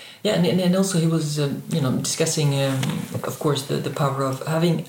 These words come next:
a clear purpose and the clarity that comes with that, about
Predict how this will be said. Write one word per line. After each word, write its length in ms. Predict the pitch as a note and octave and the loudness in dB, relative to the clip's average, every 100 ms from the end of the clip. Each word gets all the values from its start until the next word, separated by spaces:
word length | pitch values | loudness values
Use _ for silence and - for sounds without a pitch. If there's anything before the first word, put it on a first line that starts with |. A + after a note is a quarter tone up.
| - | -8
a 80 | D3+ | -8
clear 280 | - D3 | -2 -2
purpose 840 | C3 D#3 C#3+ C#3+ C#3 C3+ C3 C3 - | -2 -2 -2 0 -2 0 -4 -6 -2
and 180 | D3+ | 0
the 60 | C#3+ | 0
clarity 380 | C#3 D3+ D3 C3+ | 2 2 2 0
that 160 | C#3 | -4
comes 260 | D3 D3+ D3 | -2 -2 -2
with 120 | C#3 | -2
that, 340 | C3 C3 B2+ - - - - - - | 0 -2 -4 -10 -16 -14 -14 -16 -4
about 460 | E3 D3 D3 D3 | 0 2 2 -2